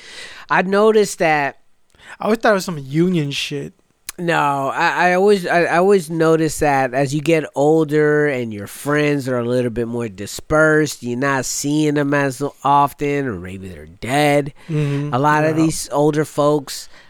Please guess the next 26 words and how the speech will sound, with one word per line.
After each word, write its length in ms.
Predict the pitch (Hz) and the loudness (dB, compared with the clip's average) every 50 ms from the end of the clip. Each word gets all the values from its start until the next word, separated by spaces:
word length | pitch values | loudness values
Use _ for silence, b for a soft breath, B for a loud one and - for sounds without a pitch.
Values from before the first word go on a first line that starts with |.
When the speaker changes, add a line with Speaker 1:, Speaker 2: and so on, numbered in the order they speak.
| b b 127 123 | b b -12 -2
Speaker 1:
do 200 | 123 165 185 - | 0 2 4 4
Speaker 2:
What 80 | 151 151 | 4 2
do 60 | 156 | 2
you 60 | 156 | 2
do? 280 | 156 165 156 151 147 147 | 2 4 4 4 2 2
Speaker 1:
things 120 | 143 139 135 | 0 0 0
to 60 | 139 | 0
Speaker 2:
Yeah. 40 | 147 139 | 0 0
Speaker 1:
hang 360 | - 151 156 151 147 147 170 | 0 -2 -2 -2 0 0 0
out. 400 | 196 214 196 156 120 95 - - | 2 2 2 0 -2 -4 -10 -14
Some 320 | - - - 143 143 147 | -14 -8 -6 -6 -6 -4
people 320 | 143 156 156 131 127 139 131 | -4 -4 -4 -2 -4 -4 -4
go 240 | 120 139 139 139 139 | 0 0 0 0 0
to 60 | 135 | -2
the, 100 | 127 120 | -4 -4
older 260 | 117 135 143 135 143 | -2 -4 -2 -4 -6
folks 300 | 135 - 147 135 131 123 | -4 -2 -2 -2 -2 -6
go 160 | 113 117 127 | -6 -4 -4
to 80 | 120 110 | -4 -4
the 120 | 107 104 | -8 -10
gym 600 | 101 104 117 151 175 175 180 175 180 175 170 170 | -12 -6 -2 0 2 2 4 4 2 2 0 -2
and 160 | 127 127 117 | -6 -6 -6
they 120 | 110 113 110 | -6 -6 -6
have 260 | 104 110 110 104 98 | -6 -8 -8 -10 -12
friends 500 | - - - 156 165 170 170 175 156 147 | -14 -4 -2 0 2 2 0 0 -2 0
there. 540 | 165 170 165 165 165 165 165 165 160 156 | 0 2 2 2 2 2 2 0 0 -2